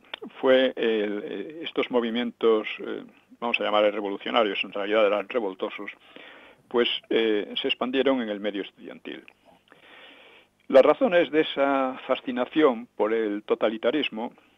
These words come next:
pues, son muy varias. Por una parte, es la repugnancia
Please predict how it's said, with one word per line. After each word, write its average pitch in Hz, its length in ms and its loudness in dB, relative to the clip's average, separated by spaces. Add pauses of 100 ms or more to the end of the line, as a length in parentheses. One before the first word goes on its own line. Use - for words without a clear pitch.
(200)
pues, 117 200 -4
son 131 160 0
muy 101 120 -6
varias. - 380 -2 (720)
Por 101 100 -12
una 101 100 -2
parte, 117 520 -2 (640)
es 104 200 -2
la 98 520 -2 (960)
repugnancia 107 840 -2